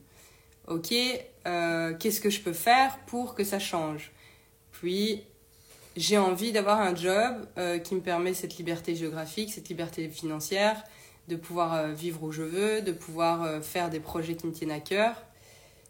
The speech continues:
Et là, j'ai réalisé que c'était possible, en fait, qu'il y avait des jobs comme ça qui existaient, qu'il y en a d'autres qui l'ont fait.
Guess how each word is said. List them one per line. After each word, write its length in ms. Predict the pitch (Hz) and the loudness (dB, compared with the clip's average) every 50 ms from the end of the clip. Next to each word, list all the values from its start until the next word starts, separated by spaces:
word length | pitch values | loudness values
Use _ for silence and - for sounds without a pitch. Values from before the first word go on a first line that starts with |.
| - - - _ _ - | -20 -20 -20 _ _ 0
Et 140 | 175 170 | 2 2
là, 540 | 170 185 190 202 226 247 262 269 277 269 - - - - | 4 6 6 8 8 8 8 6 6 4 0 -2 -6 -6
j'ai 320 | 185 175 170 175 202 220 | -4 -4 0 2 4 4
réalisé 800 | 233 226 233 214 196 185 185 170 165 160 175 214 240 254 254 214 | 4 4 2 2 2 2 2 0 -2 0 2 2 2 2 -2 -2
que 220 | - - 220 220 220 | -2 0 2 2 2
c'était 320 | 208 - 190 170 - 196 | 0 -2 -2 0 0 0
possible, 520 | 185 190 208 202 202 - 214 202 180 160 156 | 0 2 0 0 0 0 -2 -2 -2 -2 -4
en 100 | 156 151 | -6 -8
fait, 280 | - 147 147 - - | -8 -8 -8 -8 -8
qu'il 460 | - - 180 185 196 208 214 196 - | -4 0 2 2 4 2 2 2 0
y 60 | 175 170 | 0 0
avait 160 | 165 160 160 | 0 -2 -2
des 180 | 160 165 160 | -2 -2 -2
jobs 260 | 151 170 185 185 170 - | 0 2 2 2 0 0
comme 160 | - 160 156 | -4 -4 -4
ça 180 | - - 170 | -2 -2 -4
qui 160 | 170 165 - 151 | -4 -4 -6 -6
existaient, 720 | 151 151 147 151 147 - - - 196 208 226 240 - - - - - - - - - - - - - - - - - - | -6 -6 -6 -8 -8 -4 0 0 2 2 2 0 -2 -6 -14 -20 -20 -20 -20 -20 -20 -20 -20 -20 -18 -14 -14 -12 -10 -2
qu'il 140 | - 196 180 | 2 4 4
y 80 | 185 | 6
en 60 | 175 165 | 4 2
a 60 | 165 | 2
d'autres 320 | 165 196 208 202 202 - | 4 4 4 4 2 -4
qui 180 | 170 - - 175 | -6 -4 -2 -2
l'ont 160 | 165 156 151 | -2 -2 -2
fait. 320 | - - - 220 247 277 | -2 0 0 0 0 0